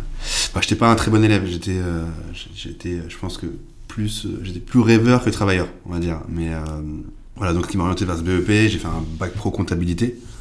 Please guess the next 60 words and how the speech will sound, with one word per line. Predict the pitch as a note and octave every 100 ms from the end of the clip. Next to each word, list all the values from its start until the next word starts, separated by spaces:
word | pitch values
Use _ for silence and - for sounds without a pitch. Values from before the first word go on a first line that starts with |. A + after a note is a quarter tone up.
| - - -
Et | F#2+
à | E2+
la | E2+
suite | - F#2+
de | F2+
ce |
bac | F2 F2
pro, | - G2+ G2
donc, | F2 -
euh, | D#2 D#2+ D2 - - - - -
ça | - E2
a |
été | E2 F#2+
un |
peu, | E2+ G#2+
euh, | G2+ F#2 F2 E2 - -
un | -
peu | G2+
compliqué | G2+ G2 G#2+ A2+ A#2 A#2+
sur | A2 - -
l'orientation, | F2+ F2+ E2+ F#2+ - G2 G2 G2+ G2+ - - - - -
euh, | G2 - A1 - - - - -
de | F2
faire | E2+ F2
un |
B | D#2+
T | E2 F2
S. | E2+
Enfin, | E2+ D#2 - -
il | -
n'y |
avait | -
pas | F2
assez | F#2
de |
place | - F#2+ -
pour | E2
les |
B-, | D#2+ C#2+
pour | -
le, | E2
pour | E2
les | D#2+
bacs | E2
pro, | - G2+
en | E2
fait. | D#2 - -
Donc, | D#2+ D2+
euh, | D2+ D2+
tu | C#2+
te | -
retrouves | - F2+ E2
assez | -
rapidement | E2 D#2 F2 F2+ F2 E2 C#2+ D2
en, | D#2
à | D#2
l'université, | E2+ E2 E2+ - - G2 G2+
sur | G2+ E2+
un |
cursus | - - F#2+ F#2